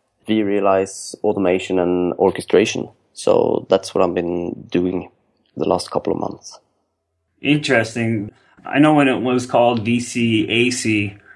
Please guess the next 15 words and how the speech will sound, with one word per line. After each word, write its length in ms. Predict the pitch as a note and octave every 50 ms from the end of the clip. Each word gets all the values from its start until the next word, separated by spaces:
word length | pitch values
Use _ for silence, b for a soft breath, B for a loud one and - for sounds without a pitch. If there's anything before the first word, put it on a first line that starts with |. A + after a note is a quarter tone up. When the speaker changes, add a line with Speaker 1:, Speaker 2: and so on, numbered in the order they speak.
| _ _
Speaker 2:
I 80 | - A2
always 280 | C#3+ E3+ F#3 F3+ F3 F3
kind 240 | - E3+ D3 C#3
of 120 | C#3 C3+ -
thought, 320 | - B2 B2 B2 - -
like, 220 | A2+ A2+ A2 A2+ -
you 80 | A#2
had 120 | A#2 A#2 A2+
to 100 | A#2+ A2+
be 220 | A2+ A#2 A#2+ A#2
a 60 | A2
fairly 720 | A2 - - - B2 A#2+ B2 B2 B2+ B2 A#2+ A#2+ A#2 A2 G#2
big 520 | G#2+ - G2 G2 F#2+ - - A2+ G2+ -
company 640 | - - A2+ A2 G#2 G2+ A2 G#2+ G#2 G2+ G2 F#2 F2+ F#2
to 480 | - - A2 G2+ G2+ G2 G2 F#2 F#2